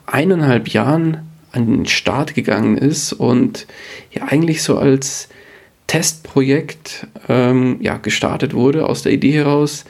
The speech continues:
ähm, ja, Gespräche mit anderen Investoren beziehungsweise mit Menschen, die ihr Geld irgendwie investieren oder selbst anlegen und ihre Finanzen im Griff haben, um ein bisschen Inspiration für andere zu sein und auch so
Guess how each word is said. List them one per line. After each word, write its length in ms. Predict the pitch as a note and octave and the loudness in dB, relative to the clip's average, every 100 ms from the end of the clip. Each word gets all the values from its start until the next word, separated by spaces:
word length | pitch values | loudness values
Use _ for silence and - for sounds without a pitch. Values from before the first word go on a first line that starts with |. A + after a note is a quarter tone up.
| - - - - - _ _ _ | -20 -18 -18 -20 -20 _ _ _
ähm, 680 | - C3 C3 C3 C3 C#3 - | -2 0 2 2 0 -2 -6
ja, 160 | - D#2 | -4 -4
Gespräche 720 | - - - - C3+ F#3+ - | -2 -4 -4 -2 0 0 2
mit 220 | D#3 C#3 C#3 | 2 2 0
anderen 280 | C#3 E3 | -2 0
Investoren 460 | C#3 C#3+ C#3 - C#3 | 2 2 2 0 0
beziehungsweise 320 | C#3+ C#3+ C#3 | 2 2 4
mit 160 | B2+ A#2+ | 2 2
Menschen, 600 | A#2 A2+ D#3+ - - C#3 | 2 2 0 -2 0 0
die 340 | C3+ C#3 - - - | 2 0 -2 -10 -8
ihr 100 | C#3+ | -4
Geld 320 | - D3 - | 0 -2 0
irgendwie 420 | C#3 D3+ D3 C#3 | 0 2 2 2
investieren 640 | C3+ B2+ C3+ - - F3 | 2 0 -2 -8 -2 0
oder 160 | D3 C3 | 0 0
selbst 420 | - D3 - - | -2 -2 -4 -4
anlegen 360 | C#3 D3 D#3 D#3+ | 0 2 0 0
und 120 | - | 0
ihre 140 | C#3 | 0
Finanzen 480 | C#3 - - - - | 0 -2 -6 -6 -4
im 80 | - | -4
Griff 300 | - C#3 - | -2 -4 -2
haben, 180 | C3+ C#3 - - - - | -2 -2 -6 -16 -16 -4
um 60 | |
ein 20 | B2+ | -2
bisschen 220 | - D3 | 2 2
Inspiration 1040 | C#3+ C#3+ C#3 B2+ - - - - F#3+ F3+ | 2 2 2 2 0 -2 0 0 2 0
für 400 | E3 - C#3+ - | -2 -2 0 0
andere 380 | A#2 D#3+ D#3 C3 | 0 2 2 0
zu 180 | - C3 | -2 -6
sein 320 | - B2 C3+ | -2 -2 0
und 100 | C#3+ | -2
auch 140 | - - | -4 -4
so 320 | - - | -4 -4